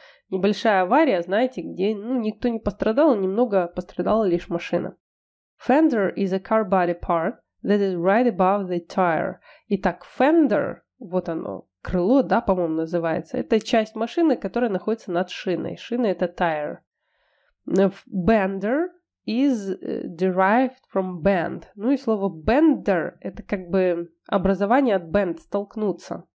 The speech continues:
Ну и bender, э, ст-, столкнувшийся, да, как вариант. Since the fender is a small part compared to the hood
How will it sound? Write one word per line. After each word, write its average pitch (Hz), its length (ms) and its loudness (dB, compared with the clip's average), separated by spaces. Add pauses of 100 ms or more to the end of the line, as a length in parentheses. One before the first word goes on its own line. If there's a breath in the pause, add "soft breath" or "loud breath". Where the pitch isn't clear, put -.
(540)
Ну 208 140 2
и 202 80 2
bender, 208 720 -2
э, 185 140 -12
ст-, - 420 -20
столкнувшийся, 196 960 -6
да, 185 160 0
как 180 220 -4
вариант. - 440 -2 (920)
Since 240 240 2
the 202 180 0
fender 202 560 0
is 190 180 -2
a 190 60 -6
small 254 400 0
part 175 520 0
compared 202 560 0
to 202 100 -2
the 180 140 -2 (100)
hood 190 320 2